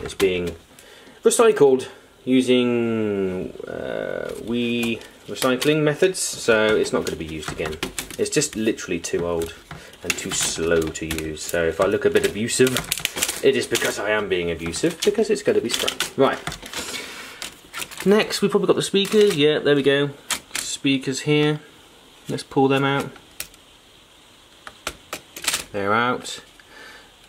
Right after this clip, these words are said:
The little trackpad cable will come through its little holder. I've obviously done the power. That went into there,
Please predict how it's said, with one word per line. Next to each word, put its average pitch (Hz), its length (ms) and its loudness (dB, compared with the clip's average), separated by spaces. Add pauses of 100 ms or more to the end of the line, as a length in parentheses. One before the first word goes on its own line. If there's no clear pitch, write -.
(100)
The 107 60 -6
little 107 400 4 (160)
trackpad 107 520 -2
cable 104 340 2
will 101 80 4
come 104 220 -2
through 107 220 0
its - 140 0
little 101 200 2
holder. 156 920 4 (1000)
I've 95 80 -8
obviously 90 240 -6
done 90 160 2
the 90 60 0
power. 139 500 0 (880)
That - 220 -6
went 98 200 0
into - 320 -4
there, 120 560 0